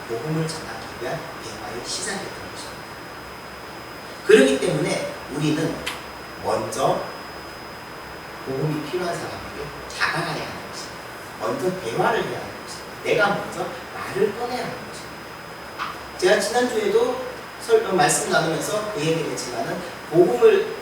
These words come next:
어, 복음이 담긴 종이를 들고 있는다고 해서 그 사람이 나에게 찾아오지 않습니다. 우리가 다가가기, 다가가야 하는 것입니다. 그러기 위해서 꺼내-, 제일 먼저 해야 할 것이 바로 이 대화라는 것입니다.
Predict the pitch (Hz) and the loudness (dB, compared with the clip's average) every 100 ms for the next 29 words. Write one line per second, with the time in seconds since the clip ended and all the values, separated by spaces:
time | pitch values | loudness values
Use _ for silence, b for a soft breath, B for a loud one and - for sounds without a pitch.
0 | - - 160 175 180 - 220 170 - 165 | -8 -6 2 8 8 10 6 4 0 -2
1 | - - 180 180 165 190 190 151 139 127 | 0 6 8 6 4 6 6 6 4 2
2 | 117 - 147 151 151 165 180 165 156 - | 0 -2 -2 -2 -2 -2 -2 -2 -4 -6
3 | - - - - - - - - - - | -8 -8 -8 -8 -8 -8 -8 -10 -10 -10
4 | - - - 147 185 196 - - - - | -12 -12 -10 -4 -2 -2 -6 -8 -4 2
5 | - 185 180 - - - - 185 135 - | 2 2 0 -4 -6 -6 0 0 0 -4
6 | - - - - - - 185 220 - 262 | -6 -10 -12 -12 -12 6 12 12 12 -2
7 | - 185 185 B - - - 95 107 - | 0 -2 -4 B -10 -4 4 6 6 4
8 | - 120 120 156 - - 170 180 - - | 0 4 8 8 6 2 0 -2 -6 -4
9 | 208 196 156 - - - 180 - - - | 2 2 2 -2 -2 2 2 2 -8 -10
10 | - - - - - - - - - 156 | -8 -6 -6 -8 -10 -10 -12 -12 -8 -2
11 | - - - - - - | 0 0 -4 -8 -8 -8